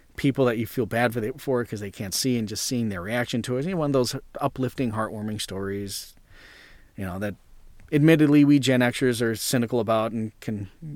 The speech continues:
you know, kinda, we might, might think it's cute, but our hardened exterior kinda, eh, whatever. But apparently this caused some people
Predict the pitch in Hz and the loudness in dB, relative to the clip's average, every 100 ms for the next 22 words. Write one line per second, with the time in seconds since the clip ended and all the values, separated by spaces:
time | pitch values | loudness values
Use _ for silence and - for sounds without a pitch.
0 | - 120 104 - 113 104 104 - - - | -14 -16 -16 -12 -10 -8 -10 -14 -20 -20
1 | _ _ 151 147 151 143 - - - - | _ _ 0 6 6 4 -6 -20 -18 -6
2 | 139 127 147 131 - 147 139 120 104 - | -4 -2 -2 -2 2 4 4 2 -2 -6
3 | 123 - - - 117 107 113 113 107 - | -18 -18 -14 -6 -2 0 2 0 -4 -4
4 | 113 107 107 110 92 90 98 90 - 95 | -2 0 -2 -4 -6 -4 -4 -6 -12 -12
5 | 92 95 - - - - - - - _ | -10 -10 -14 -20 -20 -20 -20 -20 -20 _
6 | _ _ _ _ _ - 127 170 262 147 | _ _ _ _ _ -2 2 4 6 6
7 | 165 190 - - - 202 - - 269 - | 6 4 0 -4 -8 -14 -6 -4 -2 -2
8 | 175 170 208 127 | 0 0 0 -4